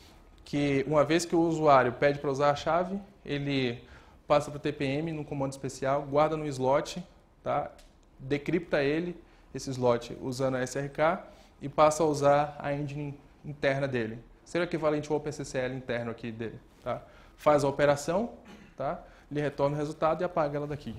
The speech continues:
tá? Ah, vamos lá.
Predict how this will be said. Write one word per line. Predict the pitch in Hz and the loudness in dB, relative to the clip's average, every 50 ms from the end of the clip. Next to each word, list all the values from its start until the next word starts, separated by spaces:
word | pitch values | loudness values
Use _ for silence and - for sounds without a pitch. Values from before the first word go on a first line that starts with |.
| 110 - - - - - - - - | -14 -16 -20 -20 -20 -20 -20 -20 -16
tá? | - - - - - - - - - - - - - - - - - - _ _ _ _ _ _ _ - - - - _ - - - - _ _ _ - | -14 -14 -14 -14 -16 -20 -20 -20 -20 -20 -20 -20 -20 -20 -20 -20 -20 -20 _ _ _ _ _ _ _ -20 -20 -20 -20 _ -20 -20 -20 -20 _ _ _ -6
Ah, | 135 135 131 131 127 127 123 120 117 117 - - - - - - - - - - - _ _ _ - - - - - - | -4 -2 0 0 2 2 2 2 2 0 -4 -8 -14 -20 -20 -20 -20 -20 -20 -20 -20 _ _ _ -20 -20 -20 -20 -14 -10
vamos | 139 156 160 147 | -8 -6 -4 -2
lá. | 131 127 120 117 117 | 2 2 2 2 -2